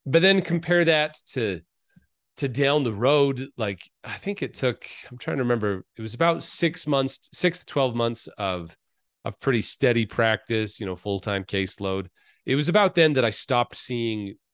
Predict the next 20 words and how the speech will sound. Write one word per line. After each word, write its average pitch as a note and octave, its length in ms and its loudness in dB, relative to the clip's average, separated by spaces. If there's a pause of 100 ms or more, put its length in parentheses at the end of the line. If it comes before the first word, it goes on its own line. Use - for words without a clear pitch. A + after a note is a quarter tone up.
quote G#2+ 180 -4
unquote, F#2+ 280 -2
new G#2 360 -2
things. G2+ 540 -2
Everything B2 420 0
started G#2+ 300 -2
to - 60 -18
be G2 220 -4 (120)
a F#2+ 60 -4
repeat G#2+ 720 -2
of F#2+ 120 -6
things F#2+ 300 -2
I'd E2+ 180 -2
formerly G2 420 0
seen. F#2 400 -4
Like, D#2 180 -8 (840)
you D#2 120 -10
know, C#2+ 100 -6
there's E2+ 140 -2
only, A#2 280 2